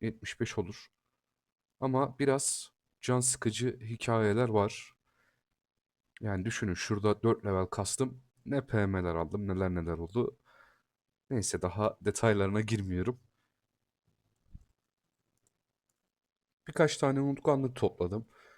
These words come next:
On yedide master olmadı. Evet, güzel. İkinci deneme. İlk denemeyi kayıt dışı yapmıştım. İkinci denemede geçti. Hatta ilk kitabını da okuyalım. Başarısız dedi. Hiç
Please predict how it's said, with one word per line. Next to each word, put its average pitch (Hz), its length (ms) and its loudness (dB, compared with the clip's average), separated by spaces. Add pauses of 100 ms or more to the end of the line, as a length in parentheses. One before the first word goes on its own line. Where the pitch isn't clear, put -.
(120)
On 113 160 6
yedide 104 260 2
master 104 400 0
olmadı. 101 480 0 (3250)
Evet, - 320 -4
güzel. 107 340 -4 (300)
İkinci 156 400 -4
deneme. 101 360 0 (100)
İlk - 200 -10
denemeyi 110 540 0 (440)
kayıt 117 260 2
dışı - 220 -4
yapmıştım. - 420 -2 (440)
İkinci 127 380 2
denemede 90 360 2
geçti. 139 520 -2
Hatta 135 300 2
ilk 127 200 2
kitabını 95 420 -2
da 80 40 -4
okuyalım. 160 520 2 (220)
Başarısız 95 640 -2
dedi. 87 180 -6
Hiç 107 80 -4